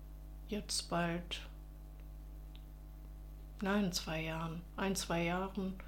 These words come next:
hab ich bald zwanzig Jahre keinen Kontakt mehr zu meinen Eltern sowie zu meinen Geschwistern. Und ich wurschtel mich seitdem hier alleine in Deutschland rum und ich krieg's halt nicht hin. Regelmäßige Arbeitslosigkeit.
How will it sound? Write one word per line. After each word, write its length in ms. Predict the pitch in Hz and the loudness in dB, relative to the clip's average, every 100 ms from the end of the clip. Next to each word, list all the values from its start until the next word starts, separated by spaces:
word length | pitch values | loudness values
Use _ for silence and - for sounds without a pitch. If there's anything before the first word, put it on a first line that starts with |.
| - - | -8 -2
hab 160 | 180 180 | 2 4
ich 140 | 180 | 4
bald 220 | - 175 | 8 8
zwanzig 440 | 175 190 185 185 175 | 8 6 6 4 4
Jahre 300 | 175 175 175 | 6 6 4
keinen 300 | 185 180 185 | 4 4 4
Kontakt 420 | 190 180 185 180 | 2 2 2 4
mehr 140 | 175 | 2
zu 140 | 175 180 | 4 2
meinen 260 | 170 165 | 4 4
Eltern 400 | 165 175 170 185 | 6 4 4 2
sowie 340 | 170 170 190 190 - | 2 2 0 -2 -4
zu 140 | - 190 | 0 4
meinen 260 | 180 175 | 6 6
Geschwistern. 760 | 180 185 - 190 190 196 190 190 - - - - - - - - - - - - - - - - - - - - - - - - - | 6 2 4 4 4 4 4 2 -2 -10 -10 -10 -10 -12 -12 -10 -10 -10 -10 -10 -8 -10 -10 -10 -10 -10 -10 -8 -8 -8 -10 -10 -2
Und 180 | 202 180 | 2 4
ich 180 | 190 180 | 4 6
wurschtel 340 | 185 185 - 190 | 8 8 8 8
mich 240 | 185 175 | 6 6
seitdem 440 | 180 180 180 180 | 4 4 6 6
hier 200 | 175 180 | 8 8
alleine 480 | 170 175 180 180 180 | 6 6 6 6 6
in 180 | 180 185 170 - - - - | 4 0 -2 -8 -10 -10 -2
Deutschland 580 | 190 180 - 175 170 - | 0 4 4 4 2 2
rum 160 | 180 | 4
und 180 | 175 175 | 6 4
ich 220 | 180 - | 0 -2
krieg's 320 | - 175 - - | 0 0 -2 -2
halt 200 | - 190 | -2 -2
nicht 280 | 180 - | -4 -4
hin. 320 | - 180 180 175 - - - - - - - - - - | -2 -2 -2 -6 -8 -8 -10 -10 -10 -12 -12 -12 -10 4
Regelmäßige 680 | 196 185 190 185 180 185 175 | 8 10 10 10 8 4 6
Arbeitslosigkeit. 1500 | 165 165 165 175 170 180 185 185 - - 165 165 - - | 6 8 8 4 4 -2 0 -2 -2 0 2 2 0 -4